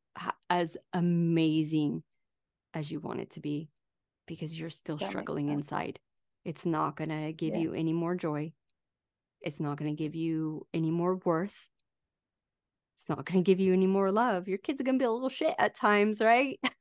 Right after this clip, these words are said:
Speaker 1: <laughs> So
Speaker 2: <laughs>
Speaker 1: when you have those already,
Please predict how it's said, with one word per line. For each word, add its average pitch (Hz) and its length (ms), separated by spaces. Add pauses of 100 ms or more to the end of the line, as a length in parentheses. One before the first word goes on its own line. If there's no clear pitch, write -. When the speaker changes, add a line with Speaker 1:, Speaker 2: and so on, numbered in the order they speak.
(160)
Speaker 1:
<laughs> 381 100 (1160)
So 214 680
Speaker 2:
<laughs> - 920
Speaker 1:
when 196 540
you 220 320
have 196 400
those 185 260
already, 175 840